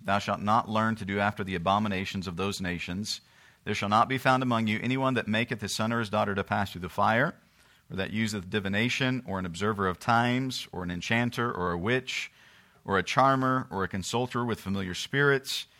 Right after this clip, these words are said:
or a wizard, or a necromancer, for all that do these things are an abomination unto the Lord. And because of these abominations, the Lord God dri-, uh, doth drive them out from before thee"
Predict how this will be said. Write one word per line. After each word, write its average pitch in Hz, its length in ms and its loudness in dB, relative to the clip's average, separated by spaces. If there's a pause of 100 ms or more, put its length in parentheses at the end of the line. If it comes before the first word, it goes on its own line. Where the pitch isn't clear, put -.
(280)
or 98 120 -2
a 92 60 -2
wizard, 123 540 2
or 92 120 0
a 92 40 0
necromancer, 113 880 0
for 107 140 0
all 120 160 6
that 110 120 -2
do 117 120 -2
these 110 280 -2
things 107 340 -2
are 98 140 0
an 95 60 -2
abomination 98 640 -2
unto 87 180 -6
the 85 60 -8
Lord. 120 420 2 (480)
And 90 100 -8
because 127 320 2
of 127 80 -4
these 123 180 0
abominations, 110 680 2
the 92 80 -8
Lord 104 360 -2
God 98 360 0
dri-, 101 320 -2
uh, 87 240 -2
doth 90 240 -6
drive 107 400 2
them 101 260 -2
out 107 300 4
from 101 220 -4
before 143 340 -2
thee" 90 240 -4